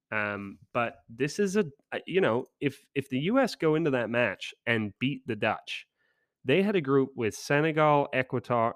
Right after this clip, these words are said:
Ecuador, sorry, and Qatar, and won two, drew one, had five goals, and scored one.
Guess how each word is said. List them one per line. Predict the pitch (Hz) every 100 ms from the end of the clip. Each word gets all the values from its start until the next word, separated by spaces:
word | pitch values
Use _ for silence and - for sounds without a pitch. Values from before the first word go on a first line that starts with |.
| _
Ecuador, | 127 - 131 117 113 113
sorry, | 107 104 107 104
and | 101
Qatar, | - - - 110 98 92 - _ _ _ _
and | 113 107 104
won | 107 117 143 156 160
two, | - 139 127 123
drew | 110 117 127 120
one, | 110 113 110 107
had | 107 107 -
five | - 113 110 104
goals, | 107 107 101 -
and | 104
scored | - - 113 104
one. | 98 101 92 90